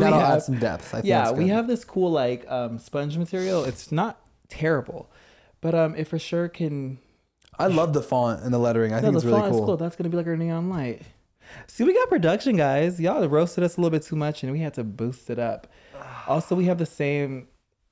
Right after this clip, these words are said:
Speaker 2: You tired,
Speaker 1: You were
Speaker 2: buddy?
Speaker 1: talking.
Speaker 2: Well,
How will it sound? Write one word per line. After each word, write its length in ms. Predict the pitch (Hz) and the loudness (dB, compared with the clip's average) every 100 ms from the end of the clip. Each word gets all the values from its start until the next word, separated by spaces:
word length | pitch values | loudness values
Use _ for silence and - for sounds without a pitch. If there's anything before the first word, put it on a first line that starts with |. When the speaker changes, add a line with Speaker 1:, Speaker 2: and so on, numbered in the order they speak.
| _ _ _ _ _ _ _ _ - _ _ _ _ - - 180 | _ _ _ _ _ _ _ _ -20 _ _ _ _ -20 -20 -16
Speaker 2:
You 80 | 151 | -10
tired, 340 | 160 151 175 | -6 -4 2
Speaker 1:
You 60 | 196 | 4
were 20 | 269 | 4
Speaker 2:
buddy? 40 | |
Speaker 1:
talking. 600 | 240 359 359 160 113 104 - _ | 2 0 0 -2 -2 -6 -12 _
Speaker 2:
Well, 240 | 247 254 | -6 -6